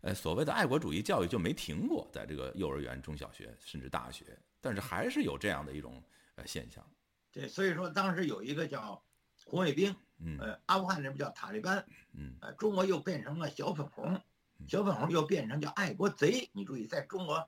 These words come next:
Speaker 1: 嗯。
Speaker 2: 前几年非常流行这词儿，爱国是贼。
Speaker 1: 嗯。
Speaker 2: 为什么？因为一八四八年马克思恩格斯写的《共产党宣言》里头有一句话，
Speaker 1: 嗯。
Speaker 2: 工人无祖国，不能博得他们没有的东西。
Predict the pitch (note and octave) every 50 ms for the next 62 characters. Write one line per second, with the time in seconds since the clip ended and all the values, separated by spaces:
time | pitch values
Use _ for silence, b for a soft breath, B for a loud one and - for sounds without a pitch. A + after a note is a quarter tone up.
0 | - - - E2+ D#2 C#3 C3+ D3+ F3+ D#3 A#2+ A#2 C#3+ - A#3+ A3 F#3+ G3 E3 B2+
1 | D3 D3+ D#3 C#3+ C3+ - - - - - - G3 G3+ D#3+ A2+ C#3+ F3+ - - -
2 | - - - E3+ A3+ B3 G#3+ - - _ _ _ _ - E2+ C3+ B2+ A2+ G#3+ A3+
3 | E3 - - B2 C#3 D3+ - F3 F#3+ F3+ E3 E3 F3+ F#3 - _ _ _ _ _
4 | _ _ _ - G3+ G#3+ - G3 G3 - - E3+ D3 F3 F#3+ F3+ C#3+ G#2+ G#2 A2+
5 | - - _ - A#2+ A#2 A#2+ - - D#3+ - F#3 F3+ D3+ C#3+ - F3+ F3+ D#3 -
6 | - - F2 E2+ A#2 B2+ - b b b b b _ _ _ _ - G3+ E3+ C3+
7 | - D3 E3 E3 C3 - - - - D#3+ C#3 D#3+ D#3+ - - B2 A#2+ - - -
8 | E3 - G2+ - - - _ _ - D2+ - A#3 A#3 A3 F#3 C#3+ D#3 F3+ - -
9 | B2+ F3 B3 A#3 - C3+ A2+ A2+ A#2+ D#3+ G#3 G#3 - - _ _ _ _ _ _
10 | _ _ - B3 B3 F#3+ D3+ D#3+ G3 F#3 - _ D3+ E3 G#3 E3+ G3 - - F#3
11 | F#3 F#3+ F3+ D#3 G#3 A#3+ F#3 - F#3+ F#3+ - G#3 G3 F#3+ -